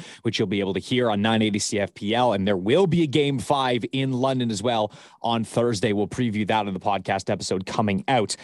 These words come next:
Now, there's a few other series going around, uh, as of right now. North Bay, Barrie tied at one. Ottawa, Peterborough tied at one. And Sarnia has a two nothing lead over Saginaw. All of those games will be played on Tuesday as well.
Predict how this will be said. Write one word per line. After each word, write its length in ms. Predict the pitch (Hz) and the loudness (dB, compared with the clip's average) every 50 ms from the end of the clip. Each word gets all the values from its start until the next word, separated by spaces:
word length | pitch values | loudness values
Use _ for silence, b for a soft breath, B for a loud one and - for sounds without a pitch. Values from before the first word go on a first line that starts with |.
| B B B B | B B B B
Now, 100 | 135 127 | 0 2
there's 160 | 123 127 117 | 2 2 2
a 60 | 127 | 0
few 180 | - - 202 226 | 2 4 4 4
other 140 | 220 202 196 | 4 4 2
series 400 | - - 196 208 208 202 147 - | 2 2 2 2 2 0 2 2
going 280 | 180 175 190 185 180 | 2 2 2 2 2
around, 540 | 175 170 165 170 170 175 180 185 196 165 165 - | 2 0 0 0 0 0 0 0 0 -2 -2 -4
uh, 180 | 139 139 135 135 - | -2 -2 -2 -2 -2
as 160 | 143 135 120 | -4 -2 -2
of 80 | 131 123 | -2 -2
right 180 | 156 156 131 147 | -2 -2 0 0
now. 160 | 147 147 143 | 0 0 0
North 320 | 135 135 147 156 - - | 0 -2 -2 -4 -4 -4
Bay, 140 | - 147 147 | -4 -4 -4
Barrie 420 | 131 104 - 127 135 139 151 147 | -4 -2 -2 0 0 0 0 -2
tied 380 | 131 - - - 139 143 143 147 | -4 -4 -2 0 0 0 0 -2
at 80 | 110 127 | -2 -2
one. 340 | 127 135 143 143 147 143 - B B B B B | 0 0 2 2 2 0 -2 B B B B B
Ottawa, 340 | 120 127 151 170 156 123 95 - | 0 0 2 2 0 0 -2 -4
Peterborough 640 | - - - 127 143 156 147 151 160 160 165 160 | -8 -8 -4 -2 -2 -2 0 0 2 2 2 0
tied 300 | - - 135 147 151 147 | 0 0 0 0 0 0
at 80 | 147 147 | 0 0
one. 180 | 151 156 143 | 0 0 0
And 100 | 123 110 | -2 -2
Sarnia 440 | - - - 120 117 139 151 147 135 | -4 -2 -2 -2 -2 -2 0 -2 -2
has 120 | 139 131 | -2 -2
a 60 | 135 135 | -4 -4
two 160 | - - 143 | -4 -4 -4
nothing 260 | 143 139 120 123 131 | -4 -4 -4 -4 -4
lead 200 | 135 139 135 131 | -2 0 0 0
over 200 | 120 120 104 113 | 0 0 -2 -2
Saginaw. 540 | - - - 131 127 135 131 147 147 143 135 - _ _ _ _ - | -2 0 0 2 2 2 2 2 2 2 0 -2 _ _ _ _ 0
All 200 | 135 139 147 151 | 2 2 2 2
of 60 | 139 | 2
those 140 | 143 147 117 | 2 0 0
games 280 | 117 135 131 139 123 | -2 -2 -2 -2 -2
will 80 | 120 120 | -2 -4
be 80 | 127 123 | -4 -2
played 260 | - 127 123 131 123 | -2 0 0 0 0
on 160 | 107 113 107 | 0 -2 -2
Tuesday 400 | - - 135 135 123 110 123 117 | -4 -2 -4 -2 0 0 0 -2
as 100 | 117 95 | -2 -2
well. 300 | 107 110 113 139 147 | 0 0 2 2 0